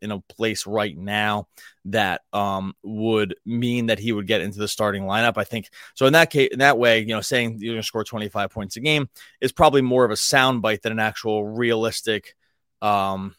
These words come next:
expectation for him going into the season, 'cause I don't think there is,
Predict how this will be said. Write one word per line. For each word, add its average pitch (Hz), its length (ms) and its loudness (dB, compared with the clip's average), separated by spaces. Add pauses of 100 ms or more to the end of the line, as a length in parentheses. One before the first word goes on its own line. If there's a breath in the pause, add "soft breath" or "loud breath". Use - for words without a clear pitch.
(140)
expectation 117 1000 -4
for 107 160 -8
him 104 240 -8
going 104 240 -6
into 104 120 -10
the 110 80 -6
season, 110 400 -6
'cause 120 120 -4
I 120 80 4
don't 123 180 0
think 120 220 -6
there 113 120 0
is, 120 300 2